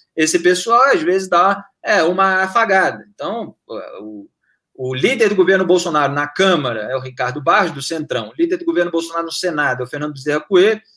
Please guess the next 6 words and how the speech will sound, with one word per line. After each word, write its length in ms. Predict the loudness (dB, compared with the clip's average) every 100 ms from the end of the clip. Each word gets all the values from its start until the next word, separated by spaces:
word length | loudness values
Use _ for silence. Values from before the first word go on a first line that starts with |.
| _ _ _
todos 300 | -2 -2 -4 -8 -10 _ _
investigados 1000 | -8 -6 -4 -2 2 4 4 2 -4 -12
e 80 | -4
tal, 340 | 0 2 0 -10 _
do 120 | -6
Centrão. 520 | -2 -2 0 0 -2